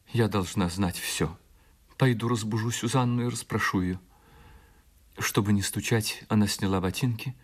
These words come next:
и со свечой в руке направилась в комнату дочери. Тихонько отворила дверь, вошла и посмотрела на кровать. Постель была не смята. Вдруг страшная мысль прорезала ее мозг,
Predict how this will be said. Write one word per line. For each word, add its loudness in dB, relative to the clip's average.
и 4
со 0
свечой 2
в -2
руке 0
направилась 0
в -12
комнату 0
дочери. -4
Тихонько 2
отворила 0
дверь, -2
вошла 2
и 2
посмотрела 0
на 0
кровать. -2
Постель 2
была 2
не 4
смята. 0
Вдруг 0
страшная 2
мысль 2
прорезала 2
ее 4
мозг, 0